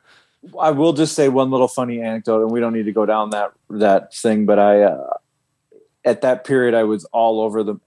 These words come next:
I was traveling a ton with Gwen that fall, but I was trying to take, like, cyclocross seriously. Um, but her and I had done a three or four day vacation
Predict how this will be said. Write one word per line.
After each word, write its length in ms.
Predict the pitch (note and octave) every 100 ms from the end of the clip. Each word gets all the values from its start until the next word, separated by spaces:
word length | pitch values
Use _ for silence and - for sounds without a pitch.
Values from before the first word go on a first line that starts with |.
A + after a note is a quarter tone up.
| -
I 80 | A2
was 200 | F#2 -
traveling 440 | - A#2+ A2+ A2
a 80 | G2+
ton 460 | - - A2+ G#2+ G#2
with 180 | G#2 -
Gwen 300 | G#2+ G#2+ G#2
that 280 | G2 -
fall, 500 | - G2+ G2 B2 C#3+ _ _ _ _
but 80 | -
I 40 |
was 200 | G#2+ G#2+
trying 220 | - C#3 A#2+
to 60 |
take, 260 | - A#2 G#2
like, 140 | D#2+
cyclocross 540 | - G2+ - - F#2 F2
seriously. 640 | - G2 F#2 - E2+ - _ _ _ _ _ -
Um, 400 | G#2 G2+ F#2 - _
but 140 | A#2+ G#2+
her 300 | - C#3+ C3
and 100 | A2
I 200 | A2 A#2
had 180 | G#2+
done 160 | G2+ G#2
a 80 | F#2+
three 640 | - - - A#2 A2+ A#2+
or 80 | A2
four 280 | - A2 G#2
day 200 | G#2+ F#2+
vacation 880 | G2+ F#2 - F#2+ G2 B2+ A#2+ B2